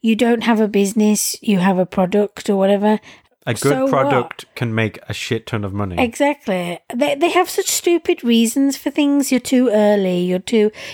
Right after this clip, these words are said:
Speaker 1: yes, some things can be too early, but it's like,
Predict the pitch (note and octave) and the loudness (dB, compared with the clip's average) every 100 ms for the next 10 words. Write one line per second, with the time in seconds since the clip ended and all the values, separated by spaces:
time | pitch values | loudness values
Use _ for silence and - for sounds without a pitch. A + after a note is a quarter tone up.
0 | - D#4+ F4+ - D4 C#4 B3+ A#3 - G#3+ | 0 2 2 0 -2 2 2 2 0 -2
1 | G#3 G3 - G3 F#3+ F#3 F3 F3 F#3+ - | 0 -4 -2 -2 2 2 0 -4 -6 -4
2 | A3+ G#3 | -2 -2